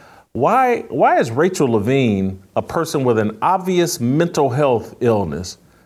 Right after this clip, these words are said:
why is she Assistant Secretary of Health? Why is Karine Jean-Pierre the press secretary when she's clearly unqualified for her job? And it's because when they're creating a society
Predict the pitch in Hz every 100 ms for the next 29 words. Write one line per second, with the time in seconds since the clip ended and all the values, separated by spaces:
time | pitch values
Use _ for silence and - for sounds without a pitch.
0 | _ _ - 131 214 226 226 214 160 -
1 | - 175 - 151 170 156 143 151 123 101
2 | 92 117 - - _ _ _ _ _ _
3 | - 175 269 240 - 175 180 202 196 180
4 | 143 170 170 151 151 139 147 139 117 113
5 | 104 - 107 120 - 175 - 143 113 110
6 | - 120 113 110 107 104 - - - -
7 | 135 - 151 131 - - 202 208 190 170
8 | 156 156 143 147 147 135 - 131 123 123
9 | 120 117 - 123 120 107 120 143 110 69
10 | - _ _ _ _ _ _ - 160 165
11 | 160 165 160 208 208 175 175 175 170 160
12 | 151 - 160 170 214 240 240 202 - 143
13 | - - 196 180 131 101 90 90